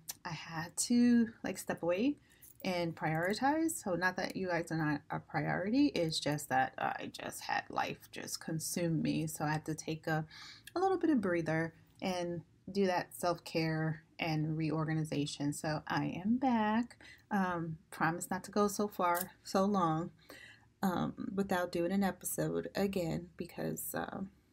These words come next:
you know, <laughs> you forget about me, and I don't want you to ever forget about me. But anyways, as I have a pity party right there, um, I wanna just thank everybody for being supportive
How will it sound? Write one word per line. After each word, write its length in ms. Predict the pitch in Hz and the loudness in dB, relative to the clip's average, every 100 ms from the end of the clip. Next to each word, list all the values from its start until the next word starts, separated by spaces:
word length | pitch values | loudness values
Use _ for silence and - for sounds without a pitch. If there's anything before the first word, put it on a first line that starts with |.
| _ _ _ | _ _ _
you 120 | 196 160 | -6 -6
know, 200 | - 151 _ _ _ _ _ _ | -6 -10 _ _ _ _ _ _
<laughs> 640 | _ _ - - - - | _ _ -14 -6 -2 2
you 120 | - 370 | 8 8
forget 320 | 339 330 339 | 10 8 8
about 400 | 349 294 262 262 | 10 12 12 12
me, 160 | 254 | 8
and 100 | 247 | 8
I 80 | 254 | 6
don't 160 | 285 294 | 8 8
want 200 | 285 285 | 8 6
you 80 | 262 | 4
to 60 | |
ever 220 | 254 247 | 4 2
forget 320 | 262 277 254 285 | 0 0 2 2
about 320 | 285 208 208 | 2 0 0
me. 300 | 196 220 240 - _ - | 0 2 0 0 _ -6
But 140 | - 220 | 0 2
anyways, 540 | 196 143 - - - - _ _ | 2 0 -2 -10 -14 -18 _ _
as 220 | 185 180 | -4 0
I 420 | 175 - 208 208 196 _ _ _ _ | 0 2 0 -2 -4 _ _ _ _
have 160 | 196 180 | -6 -4
a 180 | - - | -6 -8
pity 180 | - 180 | -2 -2
party 320 | 180 165 160 | 0 0 0
right 200 | 175 165 - | 0 -2 -2
there, 240 | 175 208 - - - - | -2 -2 -6 -16 -16 -4
um, 460 | - 170 160 156 160 - _ _ _ _ _ _ - - | 2 2 2 0 -2 -8 _ _ _ _ _ _ -2 2
I 100 | 190 | 2
wanna 300 | 185 165 165 | 0 -2 0
just 360 | 160 156 - | -2 -2 -4
thank 460 | 175 160 160 - - 196 | -4 -2 -4 -8 -8 -6
everybody 480 | 170 175 170 165 | -4 -4 -2 -4
for 500 | 160 - 156 151 151 147 | -4 -2 0 0 -2 -2
being 200 | 165 160 | -2 -2
supportive 600 | 156 151 151 156 208 254 | -2 -2 -2 0 0 -2